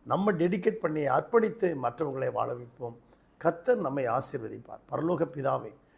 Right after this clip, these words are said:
இந்த சத்தத்தை கேட்டுக்கொண்டிருக்க ஒவ்வொரு பிள்ளைகளையும் ஆசீர்வதியும், ஒவ்வொரு குடும்பத்தையும் ஆசீர்வதியும். அவர்கள் தேவைகள் எல்லாம் சந்திங்க, ஒரு குறைவில்லாம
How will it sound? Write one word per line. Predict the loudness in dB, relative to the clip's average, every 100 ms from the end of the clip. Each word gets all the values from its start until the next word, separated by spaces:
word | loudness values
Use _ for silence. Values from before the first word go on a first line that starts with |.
| _
இந்த | _ -4
சத்தத்தை | 0 4 4 4
கேட்டுக்கொண்டிருக்க | 0 -4 -4 -6 -6 -6
ஒவ்வொரு | -6 -4 -4 -4
பிள்ளைகளையும் | -6 -4 -4 -2 -6 -8 -2
ஆசீர்வதியும், | -2 -2 -6 -10 -12 -18 -20 _ _
ஒவ்வொரு | 2 4 4
குடும்பத்தையும் | 6 6 6 4 0 2
ஆசீர்வதியும். | 2 0 -4 -8 -14 -20 -20 -4
அவர்கள் | 0 0 -2
தேவைகள் | 4 4 6 4
எல்லாம் | 2 4 2 0
சந்திங்க, | -2 -2 -4 -4 -12 -20 _
ஒரு | -14 -12 -2
குறைவில்லாம | 0 0 2 6 8 8 6 2 0